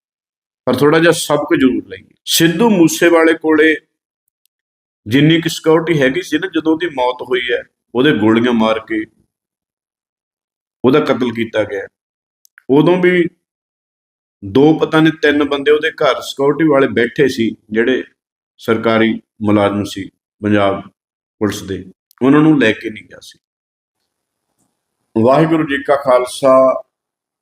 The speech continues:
ਵਾਹਿਗੁਰੂ ਜੀ ਕੀ ਫਤਿਹ। ਬਹੁਤ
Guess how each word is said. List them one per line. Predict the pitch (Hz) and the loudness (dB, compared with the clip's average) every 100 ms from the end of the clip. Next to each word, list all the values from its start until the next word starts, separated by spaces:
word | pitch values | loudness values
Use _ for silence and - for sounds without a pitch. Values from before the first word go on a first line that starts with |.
| 110 | -6
ਵਾਹਿਗੁਰੂ | 110 123 131 120 107 | 0 0 0 -4 -4
ਜੀ | 107 | -6
ਕੀ | - | -8
ਫਤਿਹ। | - 107 127 117 104 - _ _ _ _ _ _ _ _ _ _ _ _ _ _ 107 | -6 -4 0 0 -2 -8 _ _ _ _ _ _ _ _ _ _ _ _ _ _ -4
ਬਹੁਤ | 110 147 175 180 | 0 2 2 0